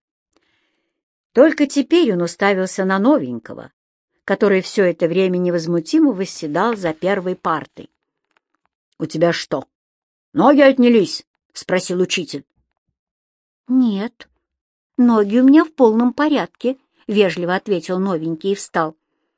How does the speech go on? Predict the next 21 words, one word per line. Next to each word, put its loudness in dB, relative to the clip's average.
«Почему 6
ты 0
сидишь 0
за 2
первой 0
партой?» -4
продолжал -4
допрашивать -4
его -2
учитель. -6
«А 2
я 6
вовсе 2
не 8
сижу 2
за -2
первой -2
партой», -6
ответил -4
новенький. -2
«Что?» -2